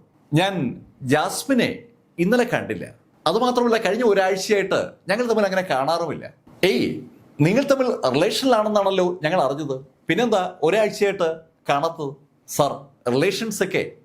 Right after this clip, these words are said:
ചില സമയത്ത് ശക്തമായി വളരും, ചില സമയത്ത് അത് ശരിയാകാതെ അങ്ങ് അകന്നു പോവുകയും ചെയ്യും. ഇപ്പോ കഴിഞ്ഞ ഒരാഴ്ചയായിട്ട് എന്തായാലും ജാസ്മിൻ എന്നെ വിളിക്കാറൊന്നുമില്ല." "അതെന്താ അങ്ങനെ വിളിക്കാത്തത്?" "ഞാനും ജാസ്മിൻ തമ്മിൽ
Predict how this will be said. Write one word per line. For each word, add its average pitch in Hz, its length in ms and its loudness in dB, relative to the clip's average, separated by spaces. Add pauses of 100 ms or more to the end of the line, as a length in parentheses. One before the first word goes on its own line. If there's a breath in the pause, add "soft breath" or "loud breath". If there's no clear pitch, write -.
ചില 220 180 2
സമയത്ത് 202 640 0 (160)
ശക്തമായി 180 680 -2 (140)
വളരും, 123 360 -2 (380)
ചില 233 140 0
സമയത്ത് 190 520 0 (440)
അത് 180 300 0
ശരിയാകാതെ 170 800 0 (340)
അങ്ങ് 196 200 0
അകന്നു 165 500 0
പോവുകയും 151 340 -2
ചെയ്യും. - 260 -12 (260)
ഇപ്പോ 196 320 4
കഴിഞ്ഞ 190 180 0
ഒരാഴ്ചയായിട്ട് 180 640 2 (440)
എന്തായാലും 170 340 0
ജാസ്മിൻ 147 580 -2
എന്നെ 160 140 0
വിളിക്കാറൊന്നുമില്ല." 147 720 -2 (380)
"അതെന്താ 240 300 2 (480)
അങ്ങനെ 190 180 0
വിളിക്കാത്തത്?" 175 540 0 (340)
"ഞാനും 143 340 2
ജാസ്മിൻ 170 460 2
തമ്മിൽ 185 300 0